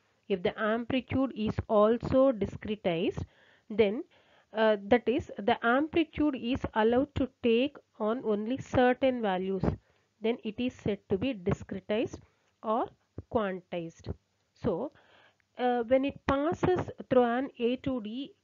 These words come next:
converter, right? So then depending on the number of bits, for example, if it is three bit A to D, then eight possible amplitudes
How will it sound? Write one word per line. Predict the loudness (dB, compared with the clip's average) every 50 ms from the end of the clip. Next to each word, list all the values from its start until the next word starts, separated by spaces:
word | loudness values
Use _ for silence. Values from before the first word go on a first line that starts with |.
| _ _
converter, | -4 -2 -2 -2 -2 -2 -4 -4 -4 -6 -6 -6 -4 -6 -8 _ _ _ _ _ _ _ _ _ _ _ _ _ _ _ _ _ _ _ _ _
right? | -2 -2 -2 -2 -4 _ _ _ _ _ _ -2
So | 0 2 2 2 0 -2 -8 _ _ _ -2
then | 2 4 4 4 2 0
depending | -2 0 2 2 2 4 2 2 2 0
on | 0 -2 -2 -2 -2
the | -4 -4 -4 -4
number | -6 -4 -2 0 0 0 0 2 2 2 2
of | 2 0 -2 -8 _ -6 -4
bits, | -4 -4 -4 -8 -14 -20 -18 -10
for | -6 -4
example, | -4 -4 -6 -6 -6 -4 -4 -2 -4 -4 -2 -2 -2 -2 -2 -6 _ _ _ _ _ _
if | -4 -2 -2 -4
it | -4 -2
is | -2 -2 -2 -4 _
three | -4 -4 -2 -2 -2
bit | -2 -2 -4 -4 -6 -2
A | 0 0 0 0
to | -4 -4 -4 -2 -2
D, | -4 -4 -6 -4 -4 -4 -6 -8 _ _ _ _ _
then | 0 0 0 0 -2 0
eight | 2 2 4 4 2 0 0 -2
possible | -2 0 0 -2 -2 -4 -4 -2 -2 -2 -2 -4 -6 -10 _ _ _ -6
amplitudes | -4 -2 -2 -2 -4 -6 -8 -10 -10 -8 -8 -6 -4 -4 -4 -6 -8 -14 -20 _